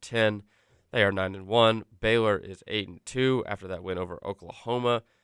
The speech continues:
Ole Miss, after defeating Texas A and M, is now eight and two, and they are sitting at twelfth. Oklahoma,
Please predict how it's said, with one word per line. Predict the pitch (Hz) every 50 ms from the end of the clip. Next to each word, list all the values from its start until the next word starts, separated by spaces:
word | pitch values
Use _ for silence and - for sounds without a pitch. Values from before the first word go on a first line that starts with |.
| _ _ _ _ _ _ _ -
Ole | 107 107
Miss, | 101 98 95 113 127 120 113 -
after | - - - - -
defeating | 92 95 - 95 98 92
Texas | - 98 98 - 101 92 -
A | - 98 110 104
and | 98 98
M, | 104 110 107 101 98 92 -
is | - 92 95
now | 95 92 90
eight | 92 92 90
and | 90 -
two, | - 92 95 95
and | 90 90
they | 92
are | 90
sitting | 90 - - 92 95 87
at | 87 82 - -
twelfth. | - - 107 113 113 117 110 - _ _ _ _ _ _ _ _ _ _ _ _
Oklahoma, | 127 123 - - 101 95 - - 120 123 120 127 123 123 120